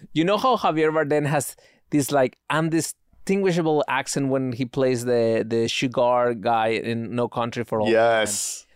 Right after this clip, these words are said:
Speaker 1: Like, it's, he doesn't have an, a Spanish accent,
Speaker 2: So
Speaker 1: but
Speaker 2: weird.
Speaker 1: he has a weird type of thing.
Speaker 2: Yeah.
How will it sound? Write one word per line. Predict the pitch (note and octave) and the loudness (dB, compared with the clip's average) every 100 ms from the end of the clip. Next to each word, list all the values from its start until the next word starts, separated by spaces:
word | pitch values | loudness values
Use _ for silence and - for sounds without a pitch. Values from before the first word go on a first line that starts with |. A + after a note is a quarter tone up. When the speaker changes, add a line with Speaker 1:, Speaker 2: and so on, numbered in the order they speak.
| - | -6
Speaker 1:
Like, | C3+ D3+ | -2 -2
it's, | - - | -4 -8
he | C#3+ E3 D3+ | -4 -2 0
doesn't | B2+ D#3 A#3 A3+ | 0 0 0 0
have | G#3+ E3+ | 0 2
an, | C#3+ C3+ | 0 0
a | C#3 | -4
Spanish | - C3+ A#2+ A#2+ | -2 -2 0 -2
accent, | A2+ A2 - B2 | -2 -2 -2 2
Speaker 2:
So | D3 | 4
Speaker 1:
but | C3 | 4
Speaker 2:
weird. | C3 C3+ B2 A2 G2+ | 2 2 2 2 2
Speaker 1:
he | |
has | D#3 F#3+ | 0 0
a | F3+ | 2
weird | D3+ D#3+ D#3 D3+ C3+ - | 2 2 2 0 -2 -4
type | D#3 C3 | -4 -2
of | C3+ | -4
thing. | - B2+ A#2 | -2 0 2
Speaker 2:
Yeah. | A2+ F#2+ | 4 2